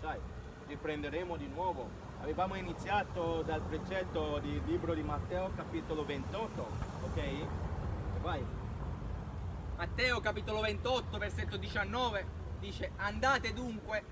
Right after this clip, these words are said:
Speaker 2: e fate miei discepoli tutti i popoli, battezzandoli nel nome del Padre, del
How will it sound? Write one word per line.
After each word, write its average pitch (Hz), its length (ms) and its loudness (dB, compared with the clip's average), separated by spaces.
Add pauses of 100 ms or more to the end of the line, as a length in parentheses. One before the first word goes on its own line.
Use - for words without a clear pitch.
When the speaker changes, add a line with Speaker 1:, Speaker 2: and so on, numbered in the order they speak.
(180)
Speaker 2:
e 190 160 -2
fate 254 340 2
miei 247 200 0
discepoli 226 720 -2
tutti - 240 -4
i 226 60 -2
popoli, 208 440 4 (360)
battezzandoli 240 960 2
nel 208 200 -4
nome 220 300 -2
del 185 160 0
Padre, 240 600 0
del 185 140 -2